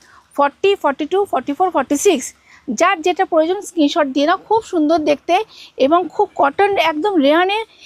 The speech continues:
এগুলো কিন্তু পরলে কোনো গরম লাগবে না, এগুলো পরলে কিন্তু খুব গরম লাগবে না, একদম খুব সুন্দর দেখতে। এটার দাম হচ্ছে তোমার আটশো পঁচানব্বই টাকা।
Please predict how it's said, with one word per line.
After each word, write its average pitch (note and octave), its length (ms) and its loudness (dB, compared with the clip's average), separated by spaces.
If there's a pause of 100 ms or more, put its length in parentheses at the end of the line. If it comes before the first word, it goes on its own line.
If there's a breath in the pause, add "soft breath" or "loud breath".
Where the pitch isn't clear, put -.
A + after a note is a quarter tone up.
(140 loud breath)
এগুলো E4+ 320 2
কিন্তু F4+ 260 0
পরলে D#4 360 0
কোনো F4 240 2
গরম C#4 300 0
লাগবে C4 320 -2
না, G#3 140 -4
এগুলো C#4+ 260 0
পরলে D#4 300 0
কিন্তু E4+ 240 -8
খুব F4+ 240 -2
গরম C#4 260 -2
লাগবে C#4 300 0
না, F4 80 2 (440 loud breath)
একদম C#4 280 -2 (100)
খুব A#4 160 0
সুন্দর D#4 340 2
দেখতে। A3+ 400 -2 (380 loud breath)
এটার D#4+ 340 0
দাম F4+ 320 0
হচ্ছে F#4 200 -6
তোমার F#4 400 0
আটশো F#4+ 280 -4
পঁচানব্বই D4 560 0
টাকা। G#3 320 -4